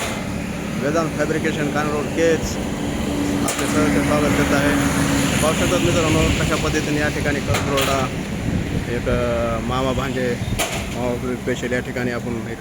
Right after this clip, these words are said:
धापडी मारलेली आहे. तर, अ, पाहू शकतात मित्रांनो, कशा पद्धतीने कामाची क्वालिटी आणि फिनिशिंग.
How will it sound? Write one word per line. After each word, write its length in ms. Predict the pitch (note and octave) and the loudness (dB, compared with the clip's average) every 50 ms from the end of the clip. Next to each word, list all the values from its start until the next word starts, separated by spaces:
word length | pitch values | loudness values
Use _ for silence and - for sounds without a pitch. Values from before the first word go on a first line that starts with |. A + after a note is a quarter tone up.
| A2+ | -8
धापडी 240 | B2 B2+ B2 B2 B2+ | -8 -8 -6 -6 -4
मारलेली 340 | B2 B2 B2 B2 B2 A#2 A#2 | -4 -4 -4 -4 -4 -4 -4
आहे. 100 | A#2 - - - - - - - - - - - - - - - - - - A#2 | -4 -4 -6 -8 -10 -10 -10 -8 -10 -10 -10 -10 -10 -10 -10 -10 -10 -10 -8 -6
तर, 200 | A#2+ A#2+ A#2+ A#2 | -4 -4 -4 -4
अ, 100 | G#2+ - | -4 -4
पाहू 120 | C3 B2+ | -4 -4
शकतात 260 | - D3 C3 - C3 | -4 -6 -6 -6 -4
मित्रांनो, 580 | B2+ C3 B2+ C3 B2 B2+ B2 B2+ B2 A#2+ - C3+ | -4 -4 -4 -4 -4 -4 -4 -6 -6 -6 -6 -6
कशा 100 | - C3 | -6 -4
पद्धतीने 400 | A#2+ B2+ A#2 B2 B2 B2 A#2+ A#2+ | -6 -6 -4 -4 -4 -4 -4 -4
कामाची 360 | A2+ A#2+ A#2+ A#2+ A#2+ A2+ A#2 | -4 -4 -4 -4 -4 -6 -6
क्वालिटी 360 | A2 A#2 A#2 A#2 A#2 - A#2 | -6 -6 -6 -6 -4 -4 -4
आणि 200 | A#2 A#2+ A#2 A#2 A#2 | -4 -4 -4 -4 -4
फिनिशिंग. 560 | - - - - B2+ B2+ A#2+ - A#2+ A#2 | -4 -4 -4 -6 -6 -6 -6 -6 -6 -8